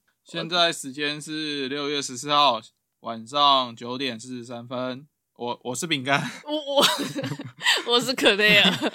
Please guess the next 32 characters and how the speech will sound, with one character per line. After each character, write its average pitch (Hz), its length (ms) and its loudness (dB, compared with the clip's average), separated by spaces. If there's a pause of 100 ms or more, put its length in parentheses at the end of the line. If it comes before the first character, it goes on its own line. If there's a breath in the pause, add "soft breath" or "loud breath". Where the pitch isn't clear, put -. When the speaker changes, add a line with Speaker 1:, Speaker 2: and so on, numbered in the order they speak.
Speaker 1:
<laughs> - 320 -16
我 123 140 -14
突 143 160 -10
然 160 120 4
忘 160 240 0
了 139 60 -4
那 143 180 -6
顺 131 240 -6
序， 117 200 -16
好 110 120 -18
像 196 160 -12
是 226 200 -14
先 208 240 -14
讲 120 180 -10
名 110 180 -20
字。 113 140 -20 (380)
Speaker 2:
对。 214 100 -6 (1120)
Speaker 1:
最 214 180 -2
近 208 160 0
我 151 120 2
们 120 120 -4
在 160 140 2
研 120 260 0
究 127 400 -4
一 120 80 -8
个 113 480 -8 (300)
D 147 300 -4
L 104 200 -6
C 117 300 -6
的 110 140 -8
东 107 280 -16
西。 107 340 -20